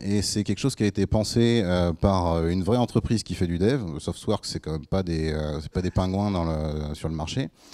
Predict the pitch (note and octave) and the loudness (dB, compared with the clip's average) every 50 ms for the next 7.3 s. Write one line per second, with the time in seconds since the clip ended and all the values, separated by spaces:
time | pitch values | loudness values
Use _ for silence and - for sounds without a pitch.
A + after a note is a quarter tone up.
0 | - - - - - - - - - E2+ F2+ E2+ E2+ E2+ E2+ E2+ - - A2 A#2+ | -18 -18 -18 -20 -20 -20 -20 -10 -4 -2 0 0 2 0 0 0 2 4 6 6
1 | A#2+ - A#2 G#2+ - - B2+ C#3 D#3+ D#3+ D3 A2 G2 F#2 F#2 F2+ F2+ F2 E2+ E2+ | 6 6 2 0 2 2 -2 0 0 2 2 2 2 2 2 2 2 2 0 0
2 | E2+ - _ - - - - - - _ _ _ - - - A2 G#2+ A#2 - D3+ | -2 -6 _ -18 -20 -20 -20 -20 -20 _ _ _ -4 2 4 6 6 8 8 8
3 | D3+ D3 C#3+ C3+ D3+ C#3+ - D#3 D3+ D3+ D3 C#3+ C#3 A#2 G2+ G2 - - A#2 A2+ | 10 10 10 8 8 6 6 4 4 4 4 4 2 2 2 0 2 2 4 4
4 | A2 A2 A#2+ B2 B2 A2+ - E2 - - F#2+ E2+ D#2 - E2+ E2 E2+ E2+ E2+ - | 6 6 6 4 4 4 2 -2 -2 -2 -4 -4 -2 -2 -2 -2 -2 -2 -4 -6
5 | - F#2 F2+ F#2 F2+ F2 - - - - - G#2 G#2 G2+ - F2 E2 - E2 D#2 | -6 -4 -2 0 0 2 2 0 0 0 2 2 2 2 0 -2 -6 -6 -6 -8
6 | D#2 D#2+ D#2+ - _ - A#2 A2 G#2+ A2+ A#2 A2 G#2+ G#2 - - G#2+ G2 F#2+ G2 | -6 -8 -8 -4 _ 4 4 6 6 4 4 4 4 2 4 4 4 4 4 4
7 | G2+ G2 - A2+ A#2 A2+ | 0 0 2 2 2 2